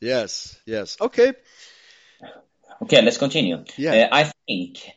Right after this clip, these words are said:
Speaker 2: uh, what we have here is the continuations of a mass Stockholm Syndrome event, with most people adopting the psychological of their captors.
Speaker 1: Yeah.
Speaker 2: Uh, Rachel Maddow at M S N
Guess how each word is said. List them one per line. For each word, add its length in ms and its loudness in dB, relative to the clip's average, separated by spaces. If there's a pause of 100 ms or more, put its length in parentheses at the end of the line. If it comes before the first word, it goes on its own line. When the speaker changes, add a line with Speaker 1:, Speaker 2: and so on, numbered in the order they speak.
(240)
Speaker 2:
uh, 240 4
what 240 2
we 180 0
have 260 2
here 480 2
is 200 -8
the 100 -2
continuations 1040 0
of 100 -8
a 60 -2
mass 340 2
Stockholm 300 -2
Syndrome 400 -2
event, 500 -4 (400)
with 200 -2
most 400 4
people 340 -4
adopting 1000 -2
the 200 -4 (140)
psychological 920 0
of 300 0 (360)
their 260 -2
captors. 720 -4 (260)
Speaker 1:
Yeah. 200 -4
Speaker 2:
Uh, 40 0
Rachel 600 0 (180)
Maddow 560 0
at 320 -2
M 240 2
S 320 -4
N 380 -4